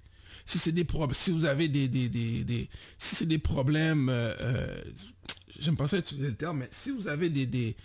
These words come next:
des, des, des situations ou des, je pourrais dire des, des, des, des, des faiblesses au niveau mental, il y a quelque ch-, tu sais, vous avez des problèmes mentaux, il y a des professionnels pour ça, il y a des gens pour ça,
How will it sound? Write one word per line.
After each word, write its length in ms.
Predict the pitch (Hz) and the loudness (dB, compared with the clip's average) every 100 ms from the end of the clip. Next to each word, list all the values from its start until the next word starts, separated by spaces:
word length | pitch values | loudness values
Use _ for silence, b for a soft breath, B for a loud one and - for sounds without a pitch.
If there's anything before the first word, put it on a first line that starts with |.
| B B B | B B B
des, 180 | - 131 | -4 -2
des, 560 | 123 120 117 110 - 50 | 0 0 0 -4 -8 -6
des 140 | - 127 | -2 0
situations 920 | - - 175 139 123 147 147 139 104 104 | 2 2 2 2 2 2 2 2 -2 -4
ou 100 | 127 | -2
des, 240 | 127 120 98 | 0 0 -2
je 140 | - | -10
pourrais 220 | - 117 | -6 -4
dire 180 | 117 139 | 0 0
des, 200 | 127 117 | 0 0
des, 260 | 127 139 - B B B B B - | -2 -4 -6 B B B B B -8
des, 160 | 135 123 | -2 0
des, 200 | 123 135 120 - - - - - - - - 392 - - - - | 2 2 0 -4 -18 -20 -20 -20 -10 -8 -8 -14 -16 -16 -18 -20
des 220 | - 139 | -8 -6
faiblesses 600 | 127 - 139 139 156 139 | -4 0 2 4 2 2
au 40 | 139 | 2
niveau 320 | 127 117 135 | 4 4 4
mental, 600 | 131 120 - 120 117 110 | 4 2 0 -2 -2 -4
il 60 | - | -6
y 40 | |
a 20 | - | -6
quelque 240 | 113 110 | -4 -4
ch-, 180 | - 180 | -6 -4
tu 100 | 135 | -2
sais, 60 | |
vous 160 | 139 110 | 0 0
avez 140 | 120 | 0
des 120 | 131 127 | -2 -4
problèmes 360 | - 113 131 | -4 -2 0
mentaux, 600 | 127 120 98 127 120 107 - B B B B | 2 2 0 0 0 -2 -6 B B B B
il 40 | - | -4
y 40 | |
a 20 | |
des 100 | 135 | 0
professionnels 640 | 147 156 127 143 147 139 147 | 0 0 2 2 4 4 2
pour 180 | 101 | 0
ça, 160 | 107 110 - - | -2 -2 -4 -6
il 80 | - | 0
y 40 | |
a 40 | 170 | 2
des 180 | 147 139 | 4 4
gens 300 | 107 143 151 | 4 2 2
pour 240 | - 110 | 0 -2
ça, 220 | - 120 | -2 -2